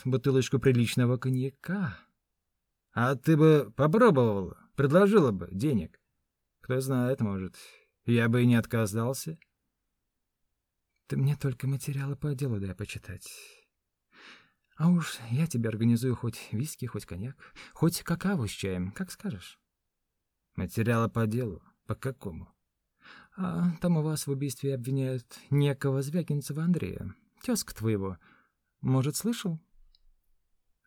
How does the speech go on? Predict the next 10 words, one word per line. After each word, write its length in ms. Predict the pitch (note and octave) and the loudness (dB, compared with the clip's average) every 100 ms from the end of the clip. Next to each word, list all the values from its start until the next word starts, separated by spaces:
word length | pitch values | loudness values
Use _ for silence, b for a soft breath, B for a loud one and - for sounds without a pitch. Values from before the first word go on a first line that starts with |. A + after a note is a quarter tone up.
| - | -4
«Как 380 | A2 A2+ G2+ G2 | -2 0 -2 -4
не 100 | F2 | -8
слышать? 720 | F2 F2+ - - - - - | -8 -10 -10 -14 -18 -16 0
Неделю 460 | A#2+ B2+ D3+ D3+ | 2 6 6 8
уже 260 | D3 C#3 C#3 | 6 6 4
всё 140 | B2 | 4
начальство 520 | C3+ C3 C#3 C3+ B2 C3 | 2 2 2 2 2 2
на 140 | C3+ | 2
ушах 460 | C3 - C#3 A#2+ - | 2 0 2 0 -2
стоит. 580 | - F2+ F2 _ - | -8 -10 -12 _ -20